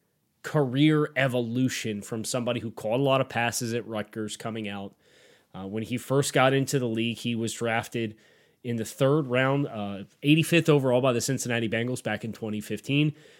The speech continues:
He's since been on the Bengals. He spent time on the Bills. He spent time on the Jets. And he spent last year on the San Francisco forty-niners. Kind of a career journeyman.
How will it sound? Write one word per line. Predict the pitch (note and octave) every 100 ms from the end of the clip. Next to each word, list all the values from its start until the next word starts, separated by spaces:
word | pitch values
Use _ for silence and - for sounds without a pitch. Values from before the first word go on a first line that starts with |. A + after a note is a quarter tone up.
| _
He's | - G#2
since | B2+ A2
been | A#2
on | G#2+
the | F#2+
Bengals. | - A#2 C#3 C3 C3+ -
He | A2
spent | - G#2 F#2
time | G2+ G2
on | E2+
the |
Bills. | D#2+ C3 C#3 C3+ A#2+
He | -
spent | - F2+ E2
time | F#2 F2
on | F2
the | E2
Jets. | C3 C3 -
And | G2+
he | G2
spent | - A2+ G2+
last | A#2+ B2+ B2
year |
on | A#2
the | A2
San | A#2
Francisco | G2 F#2 G#2+ - G2+
forty-niners. | - G2 F#2 G2+ B2+ C3 B2+ - - - _ _ _ _ _ _ _ _ _ _ _ _ _ _ _
Kind | - G3
of | G#3+
a |
career | F#3+ G3 G#3+
journeyman. | F3+ G3+ G#3 G#3 G#3 G#3 G#3 G#3+ F3+